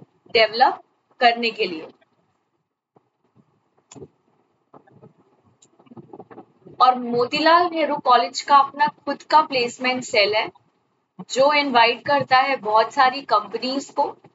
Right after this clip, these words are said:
डिफरेंट कोर्सेज में जॉब रोल्स के लिए।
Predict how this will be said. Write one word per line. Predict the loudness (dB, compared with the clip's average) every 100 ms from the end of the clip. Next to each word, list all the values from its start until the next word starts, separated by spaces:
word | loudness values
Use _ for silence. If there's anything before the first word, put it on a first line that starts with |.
| _ _ _ _ _ -20 -6 -2
डिफरेंट | 0 0 -2 -2
कोर्सेज | 2 2 2 -2 -6 -4
में | -4 -4 -8 _ _ _ 0
जॉब | 4 4 4 0
रोल्स | 0 0 -4
के | -4 -4
लिए। | -4